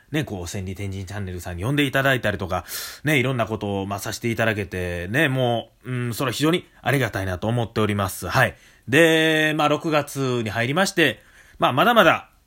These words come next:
昨日ね、抜ける状況ではないです。で、六月以降もね、多分今までとは全然違う形の生活スタイルというか、仕事スタイルが待ってると思うんですけども、まあ、それに向けてというか、ね、やっぱりいろんな方から、こう、六月以降のね、連絡とか、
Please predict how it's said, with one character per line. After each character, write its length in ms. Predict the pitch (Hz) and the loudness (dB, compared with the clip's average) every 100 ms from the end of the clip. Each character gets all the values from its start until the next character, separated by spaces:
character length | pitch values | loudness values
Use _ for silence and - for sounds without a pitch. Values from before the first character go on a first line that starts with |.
| - | -8
昨 100 | 151 | 0
日 340 | 147 143 139 - | 2 4 2 0
ね、 240 | 170 143 98 | -4 -4 -4
抜 120 | 131 | 0
け 140 | 147 | 2
る 80 | 131 | 2
状 140 | 131 | 0
況 40 | 139 | 2
で 120 | 135 | 2
は 120 | 110 | 2
な 200 | 95 110 | 2 2
い 100 | 147 | 2
で 100 | 131 | 0
す。 340 | 104 - 92 - _ - | -2 -8 -10 -12 _ -8
で、 400 | 131 143 143 139 | 0 2 4 2
六 140 | 156 | 2
月 340 | 180 180 170 180 | 2 0 2 2
以 80 | |
降 160 | 202 156 | 4 2
も 100 | 110 | 2
ね、 240 | 131 113 - - - - | 0 -2 -8 -20 -14 2
多 120 | 165 | 4
分 260 | 151 123 - | 4 0 -2
今 180 | 143 147 | 2 4
ま 80 | 131 | 2
で 120 | 117 | 2
と 100 | 196 | 4
は 240 | 175 113 | 6 4
全 120 | 107 | 0
然 120 | 120 113 | -2 0
違 60 | 185 185 | 2 4
う 40 | 180 | 4
形 680 | 180 180 - 165 165 165 160 | 2 0 0 0 0 2 2
の 140 | 185 | 2
生 220 | 185 135 | 2 -2
活 580 | 123 120 123 123 127 123 | 0 -2 -2 0 0 0
ス 60 | 117 | 0
タ 120 | 131 | 0
イ 40 | |
ル 80 | 107 | 0
と 80 | 92 | -2
い 40 | |
う 40 | 92 | -6
か、 180 | 87 - - - | -6 -10 -16 -4
仕 100 | 120 | -2
事 220 | 117 120 | 0 0
ス 20 | |
タ 80 | 127 | 0
イ 40 | |
ル 60 | 110 | 2
が 60 | |
待 160 | 101 135 | 2 2
っ 20 | |
て 60 | 202 | 2
る 80 | 202 | 2
と 80 | |
思 160 | 180 240 | 2 2
う 80 | 240 | 0
ん 60 | |
で 100 | 143 | -2
す 80 | - | -2
け 100 | - | -2
ど 120 | 104 | -2
も、 100 | 92 | -4
ま 240 | 95 170 - | 2 2 2
あ、 0 | |
そ 520 | - - - - 226 | -10 -12 -12 -4 2
れ 100 | 220 | 2
に 60 | 214 | 2
向 100 | 220 | 2
け 140 | 220 | 0
て 120 | 165 | 0
と 80 | 127 | 0
い 60 | 131 | -2
う 60 | |
か、 500 | 123 113 107 104 101 123 | 0 0 2 0 -2 0
ね、 100 | 185 | 2
や 80 | 135 | 2
っ 60 | |
ぱ 100 | 147 | 2
り 120 | 139 | 0
い 40 | 143 | 2
ろ 100 | 202 | 4
ん 60 | |
な 80 | 175 | 4
方 220 | 135 120 | 2 -2
か 100 | 98 | 0
ら、 180 | 98 95 | 0 0
こ 120 | 92 | 0
う、 40 | 127 | 0
六 200 | 156 175 | 0 2
月 520 | 175 170 160 156 160 | 0 0 0 2 2
以 80 | 165 | 0
降 520 | 131 101 90 82 78 80 | -2 -4 -4 -10 -14 -6
の 120 | 120 | 0
ね、 160 | 180 | 2
連 160 | 127 139 | 2 0
絡 180 | 135 - | 0 -2
と 160 | 117 | -6
か、 240 | 101 87 | -4 -6